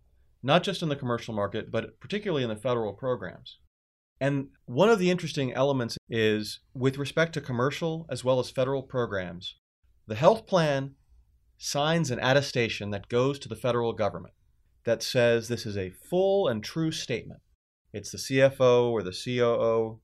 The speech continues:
C E O, some lucky person signs on the line which is dotted, representing that the data that is submitted is accurate. And for all you F C A lawyers out there, your ears perk up,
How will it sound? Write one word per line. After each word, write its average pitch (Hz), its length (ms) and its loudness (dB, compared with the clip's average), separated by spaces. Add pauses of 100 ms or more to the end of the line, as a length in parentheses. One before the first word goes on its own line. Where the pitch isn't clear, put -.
C 131 340 -4
E 110 80 2
O, 107 260 0 (240)
some 269 540 0 (160)
lucky 175 320 0
person 151 540 -4 (560)
signs 185 520 2
on 143 100 0
the 120 100 2
line 165 400 2
which 165 120 -4
is 151 140 -6
dotted, 110 480 2 (180)
representing 156 720 2
that 113 120 -2
the 101 80 -6
data 123 380 0
that 185 140 0
is 185 100 -6
submitted 139 480 -4 (720)
is 139 160 2
accurate. - 460 4 (840)
And 110 200 0
for 113 160 -2
all 175 180 6
you 170 140 4
F 165 120 2
C 156 220 -4
A 160 80 2
lawyers 107 360 0
out 95 220 0
there, 98 200 -2
your 98 220 -8
ears 127 500 -2 (680)
perk 160 220 -4
up, - 280 0